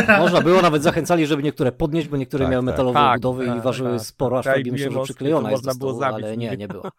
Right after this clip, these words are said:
Speaker 2: To, to grawitacja, to prawa
Speaker 4: No ale
Speaker 2: magnetofonu.
Speaker 4: wracajmy,
Speaker 1: No.
Speaker 4: wracajmy do naszego muzeum.
Speaker 1: A tutaj mogę powiedzieć, że musimy się pochwalić, ale jest taka prawda, że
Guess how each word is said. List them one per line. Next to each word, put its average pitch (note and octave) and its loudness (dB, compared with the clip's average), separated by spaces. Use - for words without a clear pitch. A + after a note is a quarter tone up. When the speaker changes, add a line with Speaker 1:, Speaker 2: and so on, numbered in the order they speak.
Speaker 2:
To, A#2 -2
to A#2+ -2
grawitacja, G2+ -10
to G#2 -16
prawa G2+ -12
Speaker 4:
No D#3+ 2
ale E3 2
Speaker 2:
magnetofonu. D#3+ -2
Speaker 4:
wracajmy, F3 2
Speaker 1:
No. A2+ -16
Speaker 4:
wracajmy D3 -4
do D3 -2
naszego C3 -6
muzeum. B2 -4
Speaker 1:
A E3 -12
tutaj G3 -2
mogę F3 -6
powiedzieć, E3 -8
że D#3 -6
musimy F3 -6
się - -16
pochwalić, F3 -10
ale D#3 -8
jest D#3+ -16
taka E3+ -10
prawda, F3 -4
że E3+ -4